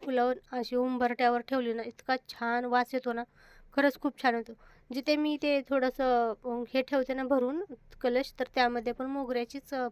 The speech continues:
फुलं टाव-, ठेवलेली आहेत. उंबरठ्यावरून जाता येता तिथं वास येतो. तर सूर्य, अ, सूर्यदेवांना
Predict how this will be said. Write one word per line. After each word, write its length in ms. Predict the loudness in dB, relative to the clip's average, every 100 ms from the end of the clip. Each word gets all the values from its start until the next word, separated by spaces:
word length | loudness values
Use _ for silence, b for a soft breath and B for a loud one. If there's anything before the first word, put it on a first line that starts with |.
| -4
फुलं 140 | -6
टाव-, 240 | -2 -2 -4 -2
ठेवलेली 300 | -2 -2 -2
आहेत. 160 | -4 -8 b b b
उंबरठ्यावरून 760 | -6 2 4 4 4 4 2 4
जाता 300 | 4 6 2
येता 200 | 2 -2
तिथं 280 | -4 -4 -6 b b b 2
वास 200 | 2 2
येतो. 240 | -4 -8 -6
तर 120 | -4
सूर्य, 340 | -4 -2 2 2 0
अ, 100 | -8
सूर्यदेवांना 800 | -2 2 4 4 4 4 4 0